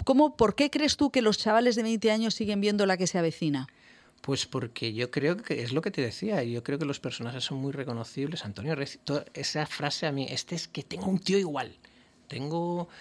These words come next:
Speaker 2: tengo un primo igual y la gente se ríe con esas cosas. El personaje es terrible, es, es
Speaker 1: Es
Speaker 2: homófobo,
Speaker 1: terrible.
Speaker 2: xenófobo, es fascista,
Speaker 1: Es como un
Speaker 2: tiene todo.
Speaker 1: torrente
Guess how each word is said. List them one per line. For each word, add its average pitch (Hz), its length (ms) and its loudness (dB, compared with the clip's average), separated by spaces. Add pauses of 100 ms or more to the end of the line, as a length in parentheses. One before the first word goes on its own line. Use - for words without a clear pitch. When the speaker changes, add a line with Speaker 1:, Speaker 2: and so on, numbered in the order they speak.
(240)
Speaker 2:
tengo 151 220 -4
un 170 140 0
primo 180 320 0
igual 143 340 0
y 107 60 -8
la 104 100 -8
gente 151 400 -4
se 151 200 -4
ríe 123 260 -4
con 160 80 -2
esas 127 260 -4
cosas. - 380 -4
El 98 80 -8
personaje - 480 -8
es - 80 -8
terrible, 127 460 -2
es, 98 140 -6
es - 100 -14
Speaker 1:
Es - 100 -4
Speaker 2:
homófobo, 240 180 4
Speaker 1:
terrible. 147 340 4
Speaker 2:
xenófobo, 131 640 -4
es 131 80 -8
fascista, - 320 -10
Speaker 1:
Es 120 80 -4
como 277 240 6
un 269 60 4
Speaker 2:
tiene 269 140 6
todo. 302 120 6
Speaker 1:
torrente 294 480 4